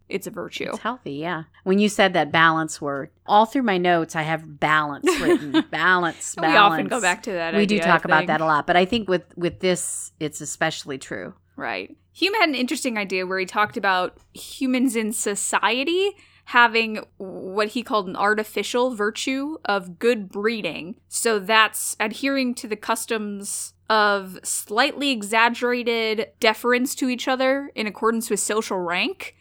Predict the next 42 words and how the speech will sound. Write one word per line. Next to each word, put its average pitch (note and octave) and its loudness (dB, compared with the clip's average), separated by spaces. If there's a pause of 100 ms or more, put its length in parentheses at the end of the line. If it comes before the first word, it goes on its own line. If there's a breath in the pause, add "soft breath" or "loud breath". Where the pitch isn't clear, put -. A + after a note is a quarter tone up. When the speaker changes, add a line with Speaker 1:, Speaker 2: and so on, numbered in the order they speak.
(120)
Speaker 2:
Ooh. E3 -6 (180)
Speaker 1:
So G3+ 2
it's - -2 (220)
basically A#3 6
concealing A#3 -4
our F#3+ 0
own A3+ 0
pride G#3 2
so G#3 -2
it - -4
doesn't G#3 0
shock - 2
other G#3 2
people's G3 -6
pride, G3 2
and F#3+ -4
how G3 0
we G3 -2
feel A3+ -2
like G#3 0
we G#3 -2
have G3 0
to G3+ -2
have F#3 -2
a G#3+ -10
certain G#3 -4
amount F#3 -4
of F3+ -12
pride G3 0
based G3+ 0
on, F#3 -2
like, F3+ -4
our E3+ -2
social G#3 -4
standing, G3+ -4
which G#3 -4
I E4 0
think E4+ -4
is G3 -2
still F#3+ -2
a F3 -2
thing. F3 -6